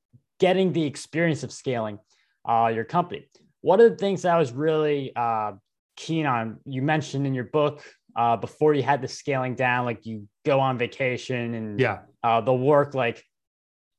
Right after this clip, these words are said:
Speaker 1: you leave your office, but the office doesn't leave you.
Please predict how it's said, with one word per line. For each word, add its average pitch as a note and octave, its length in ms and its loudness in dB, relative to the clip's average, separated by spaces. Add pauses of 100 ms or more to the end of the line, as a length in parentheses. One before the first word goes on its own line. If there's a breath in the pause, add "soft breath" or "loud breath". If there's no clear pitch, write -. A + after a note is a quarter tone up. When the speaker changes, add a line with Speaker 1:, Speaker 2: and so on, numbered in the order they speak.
(100)
Speaker 1:
you F#3+ 600 2
leave E3+ 760 -2
your C#3 360 2
office, C#3+ 580 2
but B2+ 180 -4
the A2+ 180 -12
office C3 420 2
doesn't A2+ 360 -4
leave G#2 280 -8
you. G#2 220 -10